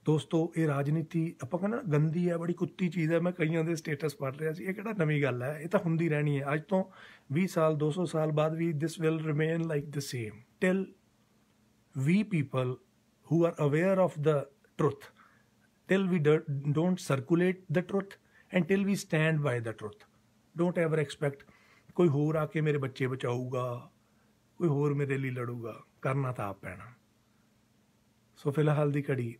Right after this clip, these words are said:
ਆਪਣੇ ਪੰਜਾਬ ਲਈ ਇੰਨਾ ਕੁ ਕਰ ਲਿਓ ਦੋਸਤੋ। ਇਹਨੂੰ ਰੋਕ ਲਓ ਬਜ਼ੁਰਗ ਆਦਮੀ ਨੂੰ, ਇਹ ਵਿਚਾਰਾ ਭੋਲਾ ਆ। ਕਈ ਵਾਰੀ ਹੁੰਦਾ ਨਾ,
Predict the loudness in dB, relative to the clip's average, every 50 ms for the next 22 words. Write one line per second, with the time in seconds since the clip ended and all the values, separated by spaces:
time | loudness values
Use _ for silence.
0 | -6 -4 -2 -2 -2 -2 -2 -2 -2 -2 -2 -4 -4 -4 -4 -4 -2 -2 -4 -6
1 | -8 -10 _ -8 -8 -8 -6 -8 -8 -8 -10 -10 -12 -14 -14 -18 -20 -20 -20 -20
2 | _ _ _ _ _ _ _ _ _ _ _ _ _ _ _ _ _ _ _ _
3 | _ _ _ _ _ _ _ _ _ _ _ _ _ _ _ _ _ -2 0 0
4 | 2 2 0 0 0 -2 -2 -2 -2 -2 -2 -4 -8 -8 -6 -4 -2 -2 -4 -4
5 | -2 -4 -4 -4 -4 -8 -8 -10 -10 -12 -14 -20 _ _ _ _ _ _ _ _
6 | _ -6 -6 -6 -2 -2 -2 0 0 -2 -2 -4 -8 _ _ _ _ _ _ _
7 | 0 0 2 2 0 0 0 -2 -2 -2 -2 -2 0 0 0 0 0 0 0 0
8 | 0 0 0 -2 -2